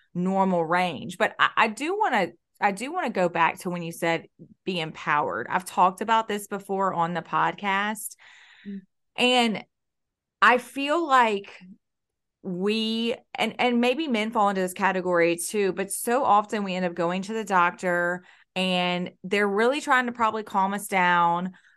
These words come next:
Speaker 1: But the reality is that you know your body and you know when something isn't right. W-,
Speaker 2: Hundred percent.
Speaker 1: and, and can you overthink something and go down the Google rabbit hole? Yes. And I feel like if you overthink something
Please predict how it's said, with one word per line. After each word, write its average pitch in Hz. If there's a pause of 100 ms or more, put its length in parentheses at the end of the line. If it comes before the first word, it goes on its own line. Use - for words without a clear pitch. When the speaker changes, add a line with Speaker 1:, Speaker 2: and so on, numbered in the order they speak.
(140)
Speaker 1:
But 214
the 226
reality 240
is 226
that 185
you 180
know 262
your 226
body 165
and 170
you 196
know 180
when 165
something 156
isn't 151
right. - (760)
W-, 175 (240)
Speaker 2:
Hundred 196
percent. 175
Speaker 1:
and, 190
and - (100)
can 202
you -
overthink 240
something 220
and 196
go 196
down 196
the 185
Google 180
rabbit 170
hole? 170 (320)
Yes. -
And 175
I 170
feel 208
like 208
if 202
you 175
overthink 240
something 208